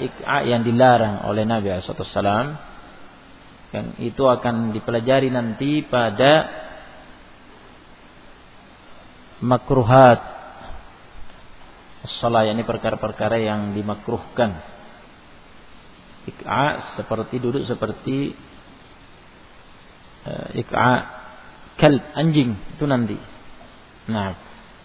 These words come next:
jadi ik'a yang dimaksud ini sekarang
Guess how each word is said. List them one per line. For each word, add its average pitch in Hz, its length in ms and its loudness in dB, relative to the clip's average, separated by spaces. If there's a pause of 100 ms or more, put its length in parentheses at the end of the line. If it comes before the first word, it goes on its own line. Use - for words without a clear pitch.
(1200)
jadi 135 320 -2
ik'a 185 320 4
yang 180 160 4
dimaksud 156 560 -2
ini 131 160 -4
sekarang 120 560 0